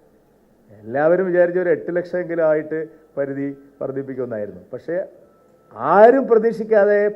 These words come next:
പന്ത്രണ്ട് ലക്ഷമായിട്ട് ആദായ നികുതി വകുപ്പ്, ആദായ നികുതിയുടെ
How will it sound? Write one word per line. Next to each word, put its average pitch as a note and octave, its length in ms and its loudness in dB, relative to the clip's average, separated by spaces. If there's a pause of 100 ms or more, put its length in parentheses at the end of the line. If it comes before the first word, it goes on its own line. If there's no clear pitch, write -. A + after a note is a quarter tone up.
പന്ത്രണ്ട് F#3+ 540 -2
ലക്ഷമായിട്ട് E3+ 720 -2
ആദായ E3 520 0
നികുതി E3 260 -4
വകുപ്പ്, D#3 380 -2 (120)
ആദായ D#3+ 240 0
നികുതിയുടെ D#3 380 -6